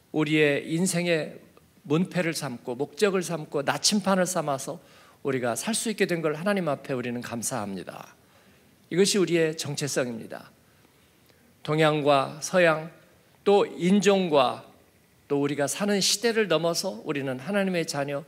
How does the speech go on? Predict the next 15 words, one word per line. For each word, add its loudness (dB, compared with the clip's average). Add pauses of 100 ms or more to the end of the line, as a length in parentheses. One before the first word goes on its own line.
(440)
우리 0
주님의 2
나라의 -2
시민입니다. -6 (880)
우리 -2
주님께서는 0
이를 -2 (360)
알게 -2
해 -6
주시는 -4
거예요. -10 (800)
이 4 (640)
부자, 2 (1040)
이 2
청년, -2